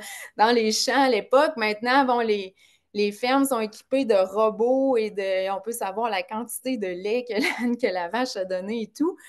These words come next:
Donc, c'est juste pour dire que c'est la constance, c'est vraiment le changement. Puis j'avais une discussion avec lui dernièrement en disant, « Ben, tu sais, t'es pas déboussolé, tu sais, de voir tout ce changement-là, euh,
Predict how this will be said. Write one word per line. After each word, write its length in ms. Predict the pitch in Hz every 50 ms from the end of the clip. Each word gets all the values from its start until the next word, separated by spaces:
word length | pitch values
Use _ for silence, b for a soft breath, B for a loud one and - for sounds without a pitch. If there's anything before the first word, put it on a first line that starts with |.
| B B B B B
Donc, 220 | 214 214 214 220 220
c'est 120 | 220 214
juste 220 | 214 269 339 339 -
pour 160 | 240 214 226
dire 220 | 202 220 254 277 269
que 140 | 233 208 202
c'est 120 | 214 - 196
la 140 | 175 180
constance, 440 | 185 226 214 202 202 - 262 330 320 -
c'est 100 | 247 202
vraiment 240 | 202 185 196 226
le 60 | 254 277
changement. 500 | 277 - 214 190 190 208 208 214 247 294
Puis 120 | 302 240
j'avais 220 | 208 202 185 190 208
une 80 | 220
discussion 340 | 214 208 - - - - 285
avec 320 | 285 269 233 196 196 - -
lui 260 | 220 233 262 277 285 B B B B B
dernièrement 420 | 214 208 202 208 196 190 190 233 262
en 100 | 254 220
disant, « 280 | 190 190 202 208 226 220
Ben, 180 | 190 175 160 143 _ _ _ _ _ _ _ _ _ _ -
tu 180 | - 233 214 202
sais, 220 | - - - - -
t'es 100 | 196 190
pas 220 | - 226 240 240
déboussolé, 800 | 214 196 202 196 202 214 220 - - 214 190 190 196 208 277 392 427 -
tu 120 | - 294
sais, 40 | 302
de 100 | 247 233
voir 340 | 208 202 196 208 214 254 277
tout 100 | 269 254
ce 180 | 247 - 226 214
changement-là, 960 | 214 220 214 226 233 226 208 196 185 180 185 202 233 277 269 247 214 190
euh, 40 | 180